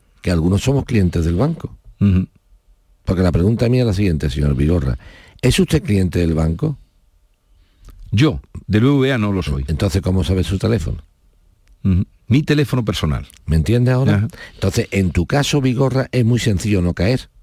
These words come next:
Speaker 1: porque tú no eres cliente del banco.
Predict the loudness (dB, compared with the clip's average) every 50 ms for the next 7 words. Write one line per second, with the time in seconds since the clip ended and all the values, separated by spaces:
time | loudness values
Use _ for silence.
0 | _ _ _ _ _ _ _ _ _ _ _ _ _ -2 -2 0 -2 -2 0 0
1 | 0 2 0 0 -2 0 0 0 0 0 0 0 0 0 0 0 0 -2 -2 -6
2 | -14 -20